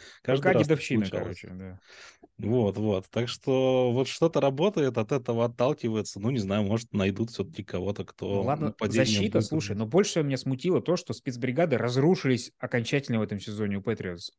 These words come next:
Speaker 2: Они были, ну, наверное, одними из худших по спецбригадам, особенно во второй половине сезона.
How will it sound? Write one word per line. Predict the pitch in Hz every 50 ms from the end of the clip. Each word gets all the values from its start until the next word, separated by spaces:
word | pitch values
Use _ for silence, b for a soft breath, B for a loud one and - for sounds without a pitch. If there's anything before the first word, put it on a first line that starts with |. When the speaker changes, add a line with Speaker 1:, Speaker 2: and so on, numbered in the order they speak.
| _ -
Speaker 2:
Они | - 123 113 123 147 160
были, | 156 151 156 156 151 147
ну, | 143 147
наверное, | 156 151 147 160 156 147 135
одними | 139 151 156 147
из | 131 -
худших | - - 165 190 - - 131 104 -
по | - 113 107 110 110 110 107 104
спецбригадам, | - - - 113 110 107 110 110 127 156 180 170 135 117
особенно | 107 - 143 143 131 123
во |
второй | 113 - 107 113 120
половине | 117 - 101 101 101
сезона. | 98 - 101 98 107 104 95 85 82